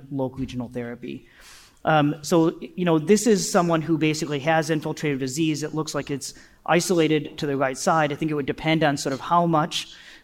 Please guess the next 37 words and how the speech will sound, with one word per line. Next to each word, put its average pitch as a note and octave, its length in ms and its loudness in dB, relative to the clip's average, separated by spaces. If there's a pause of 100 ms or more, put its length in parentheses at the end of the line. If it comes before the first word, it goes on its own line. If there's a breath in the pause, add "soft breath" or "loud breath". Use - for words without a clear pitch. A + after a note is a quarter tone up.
um, D3+ 400 4
sort D#3 180 0
of, C3 180 -4
uh, D#3+ 120 -6
how, - 120 -2
what E3+ 140 4
his D#3+ 220 0
left D3 200 4
side C#3 220 2
looks D#3 240 0
like, A#3 260 0
and E3+ 120 2
if D3+ 100 -8
you D#3+ 80 0
could D#3 160 -2
get D3 140 2
away D3+ 320 4
with C#3 360 0
doing D3+ 280 4
a, C#3 80 2
a, C#3 280 -2 (120)
a D3 80 0
radioembolization C#3 880 0
and D3 160 -2
treating E3 320 4
this, C3 420 -2 (360 loud breath)
um, C3+ 400 2 (120)
uh, C3+ 360 -2 (120)
a-, D3 160 -4
and C#3 280 0
seeing D3 400 0
how C3+ 180 0
he C3 160 -4
responds B2+ 480 -2
in B2+ 80 -6
that B2 220 -8
fashion. B2 440 -6